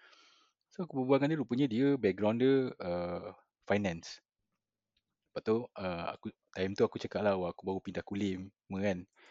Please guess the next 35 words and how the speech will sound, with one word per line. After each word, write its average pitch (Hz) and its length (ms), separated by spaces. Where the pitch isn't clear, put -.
Uh, 90 720
"Aku - 160
baru 92 80
beli 92 220
rumah 98 260
kat - 160
sana." 104 160
Lepas 95 160
tu - 80
dia 104 80
tanya 120 300
aku, 147 100
"Berapa 113 320
beli 120 320
apa 120 160
semua," 131 320
kan. 107 80
Lepas - 160
tu - 80
aku 110 160
cakap, - 180
"Berapa - 300
interest 113 340
semua?" 117 160
Aku 98 160
bagi 95 140
tahu 104 180
lah 117 160
kan, 95 320
lebih 95 160
kurang. 104 320
Lepas - 580
tu 95 120
dia - 100
kata, 101 100